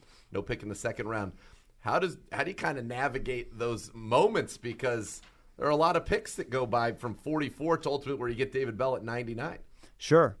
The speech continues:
Speaker 2: uh, no doubt. I mean, they, look, there were other players that we certainly liked, too, that we wish we could be going home with tonight
Speaker 1: Sure,
Speaker 2: also,
Speaker 1: a,
Speaker 2: you know?
Speaker 1: a baker's
Speaker 2: Uh,
Speaker 1: dozen.
Speaker 2: you know, you, you never end up getting every player you want,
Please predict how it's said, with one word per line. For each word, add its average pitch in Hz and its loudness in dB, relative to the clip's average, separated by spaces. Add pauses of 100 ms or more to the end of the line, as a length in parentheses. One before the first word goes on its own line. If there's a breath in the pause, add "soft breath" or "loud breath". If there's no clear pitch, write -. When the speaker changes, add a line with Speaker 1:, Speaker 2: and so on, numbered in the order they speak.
Speaker 2:
uh, 117 6
no 135 8
doubt. 120 6
I - -2
mean, 139 6
they, 143 6 (200)
look, 143 4
there 160 8
were 143 10
other 139 8
players 127 4
that 110 -6
we 123 0
certainly 117 0
liked, 110 2
too, 110 2
that 95 -2
we 123 0
wish 120 0
we 120 -2
could 117 -4
be 110 -6
going 110 0
home 117 -2
with 113 0
tonight 117 2
Speaker 1:
Sure, 120 6
Speaker 2:
also, 170 8
Speaker 1:
a, 110 0
Speaker 2:
you 131 8
know? 139 12
Speaker 1:
a 202 8
baker's 147 2
Speaker 2:
Uh, 123 8
Speaker 1:
dozen. - 4
Speaker 2:
you 143 6
know, 131 10
you, 123 4
you 135 6
never 143 8
end 135 8
up 113 6
getting 120 4
every 117 4
player 123 4
you 107 0
want, 156 2